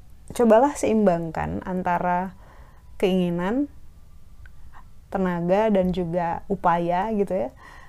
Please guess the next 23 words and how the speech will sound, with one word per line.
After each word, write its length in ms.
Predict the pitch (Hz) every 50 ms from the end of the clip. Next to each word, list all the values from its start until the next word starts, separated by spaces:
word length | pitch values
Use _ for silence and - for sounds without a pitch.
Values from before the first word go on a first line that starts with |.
| - -
agar 400 | - 196 202 196 202 208 202 208
bisa 240 | 202 208 196 247 254
ngedapetin 480 | 254 220 185 175 180 185 - 214 233
hasil 320 | 226 202 - - 202 185 180
yang 80 | 180
dipengenin. 800 | 180 170 175 - 165 170 170 165 165 165 165 165 160 160 165 170 160 -
Karena 320 | 175 170 180 202 226 214
segala 240 | - 196 180 180 175
sesuatu 320 | - 180 - 190 180 -
yang 240 | 185 180 180 185 185
terlalu 640 | - 180 180 175 170 160 165 175 190 240 311 370 - - - - - - - - - - -
nggak 160 | 175 165 165
akan 180 | - 180 180 185 190
bagus 400 | 214 233 226 220 233 233 - -
ujungnya. 720 | 190 175 - 202 208 220 214 196 185 185 185 185 190 185
Jadi 240 | 185 180 180 233 233
semuanya, 720 | - - 214 196 185 180 180 180 196 233 262 277 294 302 - - - - - - - - - - - - - - - - - -
eh, 400 | - 185 185 180 175 175 175 175 -
kalau 160 | - 180 185 185
bisa 240 | 175 185 180 -
direncanakan 640 | 240 220 220 202 196 185 196 185 185 180 180 185 185
dengan 320 | 185 185 180 180 185 185 180
baik 240 | 175 196 262 302